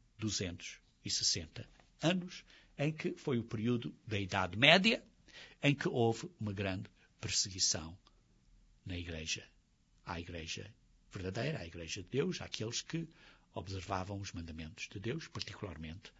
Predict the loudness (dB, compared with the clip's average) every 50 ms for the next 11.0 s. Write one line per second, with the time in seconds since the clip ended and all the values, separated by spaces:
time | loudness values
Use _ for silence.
0 | -20 -20 -20 -10 _ -6 -2 0 2 4 2 2 0 -6 -16 -18 -20 -20 -20 -20
1 | _ -20 _ _ _ _ _ _ _ _ -20 -20 _ _ _ -14 -14 -12 -12 -12
2 | -12 -12 -12 -6 2 2 6 10 10 12 12 12 10 8 6 4 8 8 8 10
3 | 10 10 10 10 8 6 4 4 6 4 4 6 6 6 6 6 6 4 2 -6
4 | -10 -10 -10 -10 -14 _ _ -20 _ _ _ _ -20 -20 -20 -20 -20 -20 -20 -20
5 | -20 -20 _ _ 2 6 8 10 10 8 6 -2 6 8 8 10 10 8 6 8
6 | 6 6 6 4 4 2 2 2 2 2 0 -4 -12 -20 _ _ _ _ _ _
7 | _ _ _ _ -20 _ _ _ _ _ _ _ _ -6 -6 -4 -4 -6 -10 -18
8 | _ _ _ -20 -20 _ -20 -20 -20 -20 -20 -20 -20 -20 -20 -20 _ _ -12 -12
9 | -10 -10 -10 -10 -12 -12 -14 -16 -18 _ _ 4 10 12 12 12 12 8 4 2
10 | 2 0 -4 -8 _ -2 0 2 2 2 0 0 0 2 0 2 0 0 -2 -6